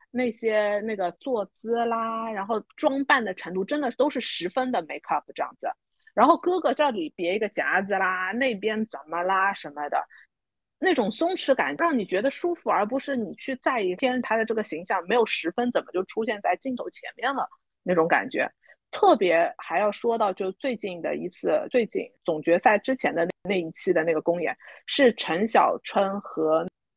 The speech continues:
张智霖他们的一个节目，中间高潮的时候，他们现场在那边剃头发，自己给自己剃，剃的就是很，很凌乱，就所谓的有点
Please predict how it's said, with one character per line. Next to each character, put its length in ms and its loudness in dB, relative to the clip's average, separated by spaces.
张 240 6
智 200 2
霖 280 0
他 120 0
们 120 4
的 100 4
一 100 -2
个 120 -2
节 240 -2
目， 240 -4
中 160 -4
间 380 -2
高 180 2
潮 220 -6
的 100 -8
时 140 -10
候， 200 -4
他 120 -2
们 180 -6
现 220 -2
场 160 -8
在 80 -4
那 80 -4
边 120 -8
剃 160 -6
头 220 -4
发， 240 2
自 100 4
己 140 -2
给 160 2
自 160 -4
己 180 -6
剃， 240 0
剃 180 -4
的 120 2
就 100 -2
是 160 0
很， 260 -10
很 220 -2
凌 160 -4
乱， 300 4
就 100 -6
所 180 -6
谓 160 0
的 120 4
有 120 -2
点 220 0